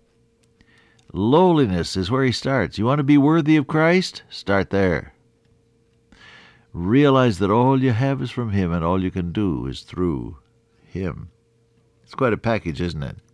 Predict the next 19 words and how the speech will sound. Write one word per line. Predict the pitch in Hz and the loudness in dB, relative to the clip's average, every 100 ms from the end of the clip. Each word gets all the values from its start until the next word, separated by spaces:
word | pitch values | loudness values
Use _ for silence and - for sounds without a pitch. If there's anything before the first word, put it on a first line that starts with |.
| _ _ _ _ _ _ - | _ _ _ _ _ _ -8
Now, | 113 120 | -4 -2
how | 147 139 | -2 0
else | 151 117 - - - - | -2 -4 -8 -14 -14 -6
can | 104 | -2
I | 95 95 - | 0 -2 -4
achieve | 85 - 123 95 - - | -6 -2 0 0 -2 -6
a | |
worthy | 92 104 104 82 76 73 _ _ _ _ _ _ - | -2 0 0 -2 -4 -8 _ _ _ _ _ _ -8
lifestyle? | 80 85 - - 73 60 60 | -4 -4 -4 -8 -8 -8 -10
With | - 82 | -8 -4
all | 90 | -2
lowliness, | 95 110 107 104 101 - | 0 0 0 -4 -6 -6
and | 85 | -6
then | 98 | -4
he | 107 | -4
says, | 92 95 87 - - | -4 -4 -6 -8 -12
meekness. | 98 123 117 - - _ _ 76 85 62 - - - _ _ _ _ _ _ - - - - - _ | -6 -4 -6 -10 -20 _ _ -10 -8 -8 -14 -18 -20 _ _ _ _ _ _ -20 -20 -20 -20 -20 _
And | 107 127 | -2 2
that | 165 202 - | 4 2 0